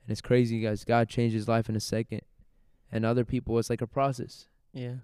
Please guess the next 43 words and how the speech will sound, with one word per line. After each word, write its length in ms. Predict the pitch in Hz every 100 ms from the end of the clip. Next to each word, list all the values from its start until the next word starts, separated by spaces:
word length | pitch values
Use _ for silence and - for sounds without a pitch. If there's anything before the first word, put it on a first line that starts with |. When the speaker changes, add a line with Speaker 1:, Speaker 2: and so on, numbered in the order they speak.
| _ _ - - 123
Speaker 1:
But 160 | 113
you 220 | 110 131
were 140 | 127 127
that 360 | 120 117 -
car 360 | - 123 127 120 110 - -
that 220 | 110 110 _ 127
just 240 | 123 -
went 160 | 127 123
in 60 | 120
for 140 | 117
the 120 | 113
day 320 | 113 123 127
and 120 | 113 110
you 80 |
came 220 | 110 127 113
out 180 | 113 -
new, 280 | 120 120 117 _ -
right? 280 | 127 117 117
Speaker 2:
Yeah. 60 | 127 _ - _ -
Speaker 1:
I 100 | 117
was 160 | 123
that 180 | 120 117
car 220 | - 120
that 140 | 117 110
went 180 | 117 120
in 80 |
for 120 | 113 120
three 220 | 113 120
months 340 | 120 120 117
or 160 | 107 107 -
Speaker 2:
Mm. 160 | 127 123
Speaker 1:
a 20 |
couple 240 | - 120 113
months, 500 | 113 123 117 - - - _ _ _ -
and 80 | 110
I 60 |
came 220 | - 113
out 140 | 110 107
new. 200 | 113 107 - -
Speaker 2:
It's 120 | 143
all 140 | 151
different 420 | 139 143 143 127 120
for 340 | 120 117 123